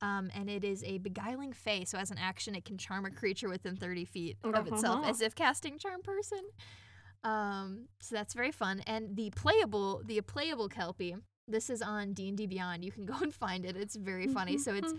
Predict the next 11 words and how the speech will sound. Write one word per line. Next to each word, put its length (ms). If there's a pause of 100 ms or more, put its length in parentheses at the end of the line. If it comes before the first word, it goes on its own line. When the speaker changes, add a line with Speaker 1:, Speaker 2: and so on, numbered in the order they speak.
Speaker 2:
<laughs> 120
Speaker 1:
gorgeous 500
and 140
deadly. 320
They 120
have 160
heavenly 440
voices, 520
victims 460
of 120
superstition. 840